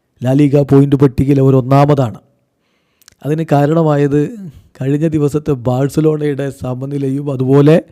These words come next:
അത്ലറ്റിക്കോ മാഡ്രിഡിൻ്റെ തോൽവിയുമാണ്.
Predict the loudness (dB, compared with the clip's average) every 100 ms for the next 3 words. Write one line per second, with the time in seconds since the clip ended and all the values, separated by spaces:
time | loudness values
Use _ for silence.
0 | _ _ _ _ _ _ -6 -6 -2 0
1 | 0 4 2 4 2 2 0 0 -2 _
2 | 4 6 4 4 4 4 4 0 -6